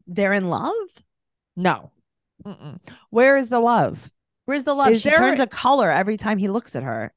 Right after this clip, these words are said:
Speaker 2: But it, maybe there's love that they're just not showing us.
Speaker 1: They're just private loving.
Speaker 2: Yes,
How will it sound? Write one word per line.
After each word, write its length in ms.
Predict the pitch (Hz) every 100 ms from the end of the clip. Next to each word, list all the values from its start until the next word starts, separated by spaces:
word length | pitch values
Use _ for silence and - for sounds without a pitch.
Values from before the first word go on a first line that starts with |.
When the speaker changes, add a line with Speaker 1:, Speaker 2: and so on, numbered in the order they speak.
| _
Speaker 2:
But 140 | 262 285
it, 100 | 320 269 214 - _ _ _ - _ _ _ _ _ _ _ _ _ _ _ _ _ _ _
maybe 260 | 226 311 480
there's 220 | 480 403 330
love 300 | 285 294 269
that 160 | 233
they're 140 | 220 214
just 180 | 202
not 200 | 196 196
showing 400 | 185 160 147 139
us. 380 | 143 156 - - -
Speaker 1:
They're 120 | 196
just 260 | 196 220 -
private 380 | - 151 143 -
loving. 580 | 110 87 76 90 - - _
Speaker 2:
Yes, 480 | 196 190 151 -